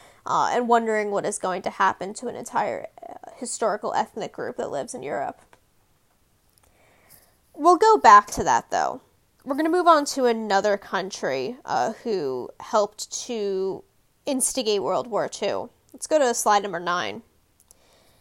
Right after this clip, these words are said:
Germany wasn't alone in its goals of kind of world domination, so to speak. Um, Japan also wanted to, uh,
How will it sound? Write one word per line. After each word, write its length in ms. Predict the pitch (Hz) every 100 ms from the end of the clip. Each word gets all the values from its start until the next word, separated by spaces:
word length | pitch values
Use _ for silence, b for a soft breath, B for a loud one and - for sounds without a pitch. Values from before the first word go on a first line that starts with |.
| b b b _ 254
Germany 500 | 349 415 523 480 392
wasn't 400 | 262 254 269 247
alone 800 | 208 165 208 190 185 131 220 - _ _
in 220 | 214 185
its 500 | 160 147 - - - - 240
goals 400 | 226 202 202 208
of 320 | 170 160 -
kind 180 | - 180
of 160 | 127
world 640 | - 220 226 214 190 - -
domination, 840 | 214 175 180 120 117 - 80 90
so 200 | - -
to 80 | 117
speak. 460 | - - - - - _ _ _ _ _ _ _ _ _ _ - - -
Um, 380 | 233 214 208 - _ _ _ _
Japan 760 | 262 277 - 381 254 101 90 - _ _ _
also 800 | 220 269 320 - 214 131 110 269 -
wanted 720 | 285 226 208 208 - 208 196
to, 680 | - - 220 196 190 165 233 B B B -
uh, 420 | - - 131